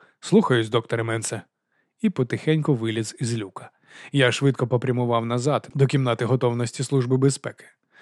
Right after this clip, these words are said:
Було приємно мати людину достатньо розумну для такої роботи. У нашій моделі середовища існування його не було, але в цих більших є вихід на дах, і мої зовнішні дрони мали гарний огляд.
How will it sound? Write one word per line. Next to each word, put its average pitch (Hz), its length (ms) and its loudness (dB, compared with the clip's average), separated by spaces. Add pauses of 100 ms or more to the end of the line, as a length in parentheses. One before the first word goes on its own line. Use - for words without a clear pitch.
(200)
Було 147 280 6
приємно 139 420 4
мати 117 260 -2
людину 131 380 2
достатньо 123 500 -2
розумну 127 360 0
для 120 180 0
такої 117 320 0
роботи. 117 360 -4 (520)
У 139 80 -4
нашій 131 280 2
моделі 131 340 2
середовища 127 580 0
існування 151 480 0
його 131 260 2
не 151 80 4
було, 143 360 2 (340)
але 135 160 2
в 131 60 2
цих - 300 2
більших 127 520 -2
є 196 180 2
вихід 180 360 2
на 165 120 2
дах, 120 320 -4 (260)
і 147 80 2
мої 147 220 6
зовнішні 120 520 0
дрони 180 260 0
мали 156 300 2
гарний 120 420 0
огляд. 113 480 -8